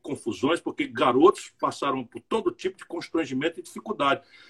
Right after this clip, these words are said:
Eu não quero dizer que eu não respeito o sofrimento do Lula, eu respeito com o meu coração. O Lula não é uma figura que eu conheço pela televisão, um cara que eu apoiei, que ajudei por trinta anos. Não é? E o Lula virou um mentiroso, Tico, um mentiroso compulsivo. E a razão dele não é coerente.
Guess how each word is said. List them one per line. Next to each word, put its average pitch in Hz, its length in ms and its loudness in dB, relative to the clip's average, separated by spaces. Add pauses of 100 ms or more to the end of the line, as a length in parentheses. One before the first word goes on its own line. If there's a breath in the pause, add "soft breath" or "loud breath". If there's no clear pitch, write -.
(120)
Eu - 120 8
não 175 100 4
quero 180 180 2
dizer 127 340 4
que - 120 -4
eu 202 60 2
não 214 100 -2
respeito 214 580 -2
o 180 40 -6
sofrimento 127 600 -6
do 110 80 -8
Lula, 202 220 4
eu 165 60 6
respeito 208 360 0
com 247 100 -10
o 220 40 -2
meu 226 140 2
coração. - 500 0
O - 20 -2
Lula 285 240 4
não 285 100 -4
é - 20 -8
uma 262 80 -6
figura 370 280 4
que - 60 -8
eu 165 60 -2
conheço - 260 -10
pela - 180 -8
televisão, 123 520 -10
um - 20 -16
cara 127 220 -14
que - 100 -16
eu 135 80 -8
apoiei, 135 460 -2
que - 100 -10
ajudei 127 420 -2 (440)
por - 100 -2
trinta - 380 0
anos. - 480 0 (340)
Não 123 100 -6
é? 143 120 0
E 190 80 -4
o 233 40 -6
Lula 285 220 2
virou 302 220 -4
um 302 60 -2
mentiroso, 311 680 2 (140)
Tico, - 260 -14
um 151 300 -12
mentiroso 196 440 4
compulsivo. 214 720 -8 (360 soft breath)
E 185 100 4
a 208 60 10
razão 185 380 4
dele 190 340 0
não 180 240 -8
é 214 140 -8
coerente. 143 760 -8